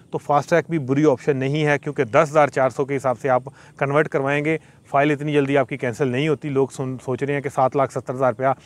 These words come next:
या दीगर जो बड़ी इंस्टॉलमेंट्स हैं अठारह माह में, कैसे हम रिकवर क-, इसको पे करेंगे,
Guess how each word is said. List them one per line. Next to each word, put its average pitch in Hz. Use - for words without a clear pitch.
या 151
दीगर 143
जो 135
बड़ी 127
इंस्टॉलमेंट्स 127
हैं 139
अठारह 131
माह 127
में, 135
कैसे 156
हम 139
रिकवर 127
क-, 123
इसको -
पे 139
करेंगे, 143